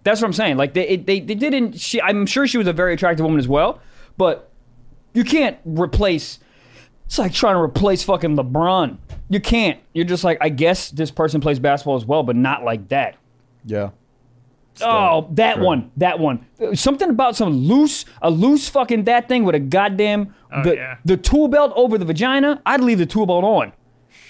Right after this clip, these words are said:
Speaker 1: How was sex? I had a fucking Phillips head in my
Speaker 2: I need
Speaker 1: ass. <laughs>
Speaker 2: to
Speaker 1: I don't
Speaker 2: get
Speaker 1: give a
Speaker 2: <laughs> this
Speaker 1: fuck.
Speaker 2: shot, yeah.
Speaker 1: I don't give a good goddamn. She
Speaker 2: Yeah.
Speaker 1: was so hot. Um,
Speaker 2: Good for her. That was, like, my, my idol.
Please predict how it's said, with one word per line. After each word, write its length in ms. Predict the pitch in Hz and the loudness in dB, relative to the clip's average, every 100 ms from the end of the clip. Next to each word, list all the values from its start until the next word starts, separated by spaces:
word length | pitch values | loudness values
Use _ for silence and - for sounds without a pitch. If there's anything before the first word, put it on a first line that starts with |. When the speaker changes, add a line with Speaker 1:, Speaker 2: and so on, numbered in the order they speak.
| - _ _ - | -20 _ _ -2
Speaker 1:
How 220 | - 285 | 2 2
was 120 | 254 | 0
sex? 460 | - 302 190 - - | 2 2 2 -2 -4
I 140 | 233 262 | 0 4
had 200 | 285 240 | 4 4
a 80 | 196 | 2
fucking 480 | - 294 277 233 196 | 0 0 2 0 0
Phillips 340 | - 320 269 | 0 0 2
head 120 | 226 180 | 4 4
in 60 | |
my 140 | 170 165 | 4 2
Speaker 2:
I 100 | 190 | 2
need 80 | 165 | 2
Speaker 1:
ass. 40 | |
<laughs> 40 | - | 2
Speaker 2:
to 80 | |
Speaker 1:
I 40 | 269 | 4
don't 20 | |
Speaker 2:
get 140 | 254 - | 2 2
Speaker 1:
give 180 | 196 | 2
a 40 | 220 | 2
Speaker 2:
<laughs> 200 | 196 320 | 2 2
this 80 | - | 2
Speaker 1:
fuck. 80 | - 196 | 0 0
Speaker 2:
shot, 200 | 143 123 | 0 -2
yeah. 240 | 147 135 120 233 147 - - - _ - - - 214 | 0 -2 -2 -8 -14 -18 -20 -20 _ -20 -20 -12 -2
Speaker 1:
I 60 | |
don't 120 | 277 254 | 2 2
give 120 | 202 | 2
a 80 | 180 | 0
good 320 | 180 262 233 | 2 0 2
goddamn. 800 | 262 254 220 262 247 156 117 - | 2 2 4 4 4 2 0 0
She 80 | |
Speaker 2:
Yeah. 80 | 139 | 2
Speaker 1:
was 320 | - 123 101 | 2 2 0
so 240 | - 196 185 | 2 2 2
hot. 320 | 170 131 - - - - - - - - - | 2 0 -2 -8 -8 -10 -14 -16 -16 -14 -4
Um, 340 | 151 151 143 | 0 0 2
Speaker 2:
Good 140 | 135 175 | 0 0
for 160 | 120 | 0
her. 280 | 113 101 87 98 | 0 0 -2 -2
That 160 | 123 | 0
was, 240 | 156 147 120 | 2 2 2
like, 320 | 117 104 95 | 2 0 0
my, 640 | 104 104 104 104 104 95 - | 0 2 2 2 0 -2 -6
my 220 | 95 90 | -4 -2
idol. 500 | 90 92 87 82 - | 0 0 -2 -6 -14